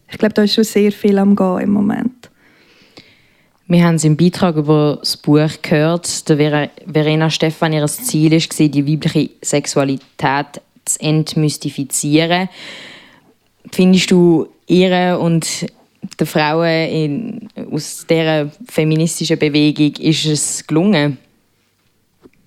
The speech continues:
Speaker 1: Ja, das ist ein bisschen hart, das ist ja nicht ihre einzige Aufgabe.
Speaker 2: Nein, nein. Ich sag nur
Speaker 1: Aber ja, ja, es ist... Ähm, mm, nein, aber ich glaube,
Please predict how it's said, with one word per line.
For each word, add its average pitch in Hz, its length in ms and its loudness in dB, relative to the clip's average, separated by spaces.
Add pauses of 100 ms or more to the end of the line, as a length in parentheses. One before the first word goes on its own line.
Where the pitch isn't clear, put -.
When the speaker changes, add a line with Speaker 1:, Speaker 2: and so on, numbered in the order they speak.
Speaker 1:
Ja, 294 80 2
das 262 180 0
ist - 80 -2
ein - 60 -4
bisschen 214 180 2
hart, 185 300 0
das 226 60 4
ist 220 80 2
ja 220 60 6
nicht 214 200 4
ihre 233 260 4
einzige 220 420 2
Aufgabe. 269 340 2
Speaker 2:
Nein, 285 320 0 (100)
nein. - 100 0 (460)
Ich 202 100 0
sag 202 220 -2
nur 208 140 4
Speaker 1:
Aber - 180 0
ja, 262 160 0
ja, 254 160 -2
es 254 120 -6
ist... 262 120 -6
Ähm, 226 440 2 (540)
mm, 254 960 4
nein, 190 540 0
aber 208 220 0
ich 226 100 0
glaube, 208 540 0